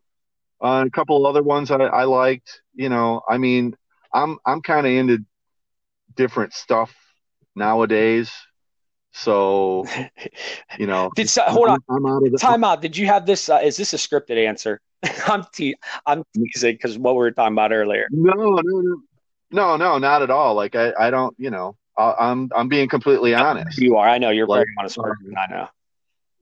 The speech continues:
Speaker 1: Yeah. So, um, but what I heard, I, I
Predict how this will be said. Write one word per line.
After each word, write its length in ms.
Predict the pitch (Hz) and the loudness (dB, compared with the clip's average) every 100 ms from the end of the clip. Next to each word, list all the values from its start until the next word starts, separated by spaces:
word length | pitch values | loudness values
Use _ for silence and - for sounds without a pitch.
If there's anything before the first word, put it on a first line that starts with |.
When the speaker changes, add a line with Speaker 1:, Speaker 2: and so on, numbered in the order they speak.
| _ _ _ _ _ - | _ _ _ _ _ -2
Speaker 1:
Yeah. 220 | 110 82 | 0 -2
So, 400 | - 120 110 110 | 0 2 4 2
um, 440 | 110 110 107 113 _ _ _ _ _ _ _ _ _ | 2 0 -2 -6 _ _ _ _ _ _ _ _ _
but 160 | 196 180 | -2 0
what 180 | 190 214 | 2 2
I 160 | 196 | 2
heard, 480 | 170 180 180 208 202 - - | 0 0 0 2 0 -4 -2
I, 460 | 131 160 165 170 147 - - | 0 2 0 -2 -4 -10 -4
I 360 | 123 143 151 | 0 0 -2